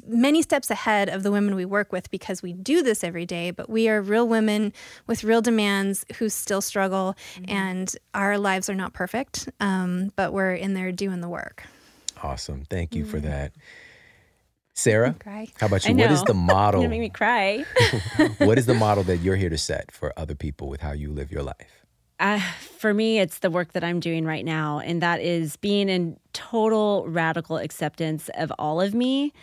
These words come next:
Speaker 2: which is not at all perfect. And we all have our own stuff, right? So as I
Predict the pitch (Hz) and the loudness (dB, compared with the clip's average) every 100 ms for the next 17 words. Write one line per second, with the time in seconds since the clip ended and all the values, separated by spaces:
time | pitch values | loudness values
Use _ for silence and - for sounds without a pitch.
0 | - - - 156 175 170 - - - 185 | -20 -20 -12 -2 0 0 -2 -4 -2 -2
1 | 151 180 180 180 170 - _ _ _ _ | 0 0 2 2 0 -4 _ _ _ _
2 | - 170 _ 185 180 180 - 160 156 82 | -4 -4 _ 0 2 0 -2 -8 -4 -6
3 | - - - - 160 156 156 156 151 - | -6 -10 -10 -4 -2 -2 -2 -4 -6 -14
4 | - - 185 190 202 220 196 180 175 170 | -20 -2 4 4 4 4 2 2 0 -2
5 | 160 - 156 104 - 160 156 170 190 - | -2 -2 -2 -2 -4 -2 -2 -2 -4 -10
6 | - 185 170 165 156 160 160 - - _ | -4 2 2 2 2 -2 -4 -16 -20 _
7 | - 180 185 185 170 | 0 2 4 2 0